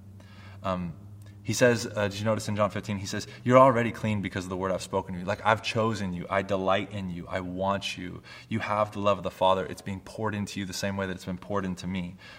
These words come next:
So stay, like, stay in that love. Like, that's the key to the gospel. Um, David Benner, he's a s-, a spiritual director,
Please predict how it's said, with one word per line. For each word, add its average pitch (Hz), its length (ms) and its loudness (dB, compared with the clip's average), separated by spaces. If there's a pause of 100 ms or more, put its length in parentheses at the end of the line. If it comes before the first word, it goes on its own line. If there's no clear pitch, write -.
So - 100 -8
stay, 104 600 -2 (100)
like, - 160 -2
stay 110 320 2
in 104 100 0
that 95 220 0
love. 92 180 2
Like, 85 140 -6 (280)
that's 117 260 8
the - 100 -8
key 113 200 -2
to 98 60 -2
the 92 80 -2
gospel. 95 500 2 (360)
Um, 101 420 0
David 113 260 4
Benner, 107 260 6
he's 101 200 -4
a 98 60 0
s-, 95 180 -4
a 90 160 -2
spiritual 107 320 -2
director, 92 540 0